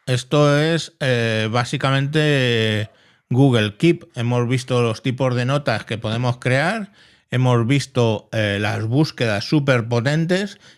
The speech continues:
hemos visto las etiquetas para organizarlo, podemos crear notas que sean una lista de la compra, por ejemplo, pues yo creo aquí una que se llame To Do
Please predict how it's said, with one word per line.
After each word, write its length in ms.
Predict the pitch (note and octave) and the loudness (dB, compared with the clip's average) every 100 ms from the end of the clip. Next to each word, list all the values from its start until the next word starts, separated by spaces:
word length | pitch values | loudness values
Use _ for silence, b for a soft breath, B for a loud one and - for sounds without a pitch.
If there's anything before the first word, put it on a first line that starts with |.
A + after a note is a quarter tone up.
| - | -4
hemos 240 | C3 B2+ | 0 2
visto 280 | C3+ B2+ C3 | 2 0 -2
las 200 | A#2+ A2+ | -2 -2
etiquetas 600 | A#2+ A2+ A2+ D3+ G3+ E3+ | -4 -2 -2 -2 -2 -2
para 220 | - B2 | 0 0
organizarlo, 840 | A2+ A2+ A2+ A#2 E3 E3+ E3+ F#3+ F#3 B B | 2 0 -2 0 0 0 2 0 -2 B B
podemos 360 | - A2+ A#2+ A#2+ | -2 0 2 0
crear 400 | - A#2+ A#2 A2 | 0 2 2 2
notas 560 | B2 C#3 B2+ A2 G2+ - b b b _ | 2 0 0 -4 -6 -12 b b b _
que 140 | B2 | -4
sean 400 | - B2+ A#2+ G#2 - | -2 -2 -2 -4 -4
una 260 | B2 A2+ | -2 2
lista 320 | A#2+ A#2+ A#2 A2 | 0 0 0 0
de 60 | |
la 160 | G#2 G#2+ | 0 0
compra, 420 | D#3 G3 E3+ A#2 | 2 4 2 2
por 140 | A2+ | 0
ejemplo, 500 | G#2+ D3 D3 D#3+ A3+ | 0 -2 2 2 0
pues 280 | - A2+ - - | -2 -8 -8 -8
yo 240 | A2+ A2 | -6 -6
creo 220 | G#2 A2+ | -2 -2
aquí 180 | G#2+ A2+ | 0 0
una 220 | A#2+ G#2+ | 0 0
que 60 | G#2 | -2
se 120 | A2 | 0
llame 380 | G#2+ A2 A2 G#2+ | 0 0 0 -2
To 260 | - A#2+ | 0 2
Do 420 | A2+ D3 F3 A3+ | 4 6 6 4